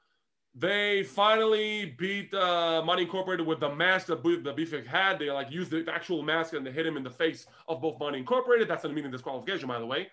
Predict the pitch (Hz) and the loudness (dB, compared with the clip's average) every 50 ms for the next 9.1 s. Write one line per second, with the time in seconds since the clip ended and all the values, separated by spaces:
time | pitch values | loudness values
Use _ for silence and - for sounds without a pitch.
0 | - - - - _ - 202 226 233 226 233 226 226 185 - - 226 240 202 156 | -20 -20 -20 -16 _ 0 2 2 4 4 4 2 2 0 2 6 6 8 8 6
1 | 120 107 104 110 120 135 175 214 220 233 247 240 233 233 240 240 240 240 233 226 | 2 -2 -6 -8 -4 0 4 4 6 6 6 6 4 2 -2 -2 2 2 0 0
2 | - - - 262 233 196 156 127 147 190 202 208 240 269 269 254 294 254 226 - | 0 -2 2 4 4 4 4 2 2 2 2 4 2 0 0 -2 -6 -6 -8 -10
3 | _ _ _ _ - 120 151 269 277 285 262 233 269 277 269 254 254 - - _ | _ _ _ _ -10 -4 -2 0 0 2 4 4 6 6 6 4 2 -2 -12 _
4 | _ _ _ - - 220 285 320 339 339 311 269 202 135 - - 220 240 240 - | _ _ _ -6 2 4 6 6 6 4 2 -2 -2 -4 2 4 4 4 6 4
5 | 240 233 - 226 233 233 - - 214 214 190 160 - 185 175 156 143 143 147 147 | 2 2 4 2 0 0 0 0 0 0 0 2 4 6 6 6 6 2 0 -2
6 | - _ _ _ _ _ - 180 185 202 214 220 - 202 233 302 294 220 - 214 | -8 _ _ _ _ _ 0 2 2 4 4 0 0 0 0 2 2 2 2 2
7 | 220 226 247 254 247 262 262 240 247 247 262 269 254 240 262 285 302 294 262 226 | 2 2 2 0 0 -2 -2 0 2 2 2 2 0 -2 -2 -2 0 2 4 4
8 | 180 147 131 120 - - 208 214 214 220 220 190 - - 165 262 285 277 254 208 | 4 4 2 -2 -4 -4 -2 0 0 0 -2 -4 -4 -2 0 0 2 0 -2 -2
9 | 190 | -2